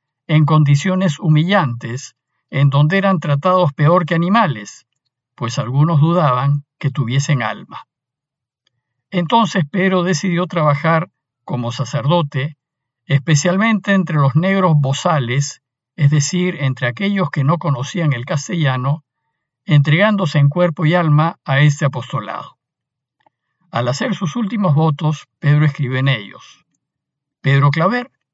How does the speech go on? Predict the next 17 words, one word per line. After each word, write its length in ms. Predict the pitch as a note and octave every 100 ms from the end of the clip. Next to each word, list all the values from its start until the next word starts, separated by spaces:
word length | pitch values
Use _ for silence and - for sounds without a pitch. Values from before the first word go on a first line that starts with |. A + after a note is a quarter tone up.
| _ _ _
esclavo 720 | D#3 D3 G3+ G3+ F#3 F#3 G3 _
de 100 | E3
los 200 | B2+ C3
negros 580 | D#3+ D#3 C#3+ C#3+ C#3+ - _
para 200 | D3+ A#2
siempre". 580 | - - - C#3+ - _ _ _ _ _ _ _ _ _ _ _ _ _
Cuando 260 | G#2+ A2+
llegaban 420 | A#2+ C3+ F#3 G3+ F#3+
los 120 | D3
barcos 420 | G3+ F#3+ E3+ D3
llenos 280 | D#3+ E3 D3
de 60 |
esclavos, 640 | D3 G3 F3 A#2+ C3 C#3 - _ _ _ _ -
Pedro 300 | D#3+ E3 D#3+
les 160 | C#3+
llevaba 360 | C#3 C#3+ D3+ D3+
comida, 580 | D3+ F3 G3+ D3+ C#3